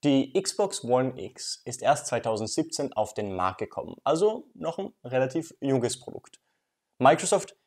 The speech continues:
hat sie damals als die leistungsfähigste Konsole der Welt beworben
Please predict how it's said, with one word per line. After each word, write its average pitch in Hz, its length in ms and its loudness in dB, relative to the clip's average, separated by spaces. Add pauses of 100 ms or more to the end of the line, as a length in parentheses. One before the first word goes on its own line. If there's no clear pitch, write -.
(140)
hat 131 160 -4
sie 151 120 -2
damals 139 340 2
als 113 140 -4
die 107 100 -10
leistungsfähigste 127 1300 0 (240)
Konsole 120 680 0
der 101 340 -4
Welt 110 260 4
beworben 92 480 2